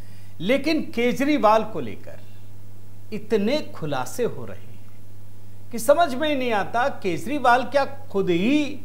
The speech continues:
न्यूज़ बन गए हैं? केजरीवाल खुद को न्यूज़ में रखना चाहते हैं, इतनी सारी चीज़ें। और मैं लाइव हूँ, तो मैं उम्मीद करूँगा कि आप साथ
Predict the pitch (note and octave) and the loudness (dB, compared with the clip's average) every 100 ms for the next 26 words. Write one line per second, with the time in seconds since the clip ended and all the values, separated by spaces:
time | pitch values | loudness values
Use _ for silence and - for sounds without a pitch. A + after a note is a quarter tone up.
0 | - - - - G3 C4 D#4+ F#3+ A#3 C4+ | -6 -6 -4 0 2 4 2 2 0 2
1 | C4 C4 E3+ - - - - - - - | 4 4 2 -4 -6 -6 -6 -6 -6 -6
2 | - - G3+ F3 C#4+ D4 D4 D4+ - A3+ | -6 0 2 2 2 4 4 4 0 0
3 | G#3+ - D#4+ D4 F3+ A3 C#4+ B3 D#4+ D4+ | 0 0 -2 0 0 0 0 0 4 2
4 | B3 C#4+ C4 B3 G3+ A3 F3+ - - - | 2 -2 0 0 0 -2 -4 -4 -6 -6
5 | - - - - A3+ D4+ F4 - E3 D#3 | -6 -6 -6 -6 -4 0 0 2 0 0
6 | - B2+ A2+ G#2+ C3 E3+ E3 E3 A#3 F#3+ | -2 -4 -4 -4 -2 0 4 4 2 0
7 | A#3+ C#4 C4 - - - F3 E3+ G#3+ F#3+ | -2 -2 -4 -6 -6 -4 -2 2 2 2
8 | F3 A#3 - A3 A3+ B3+ A3 B3+ A#3+ F3 | 0 0 0 0 2 0 0 -2 0 4
9 | G#3 G#3+ - G3+ F#3 E3 - - | 4 2 -4 -2 -2 -2 -2 0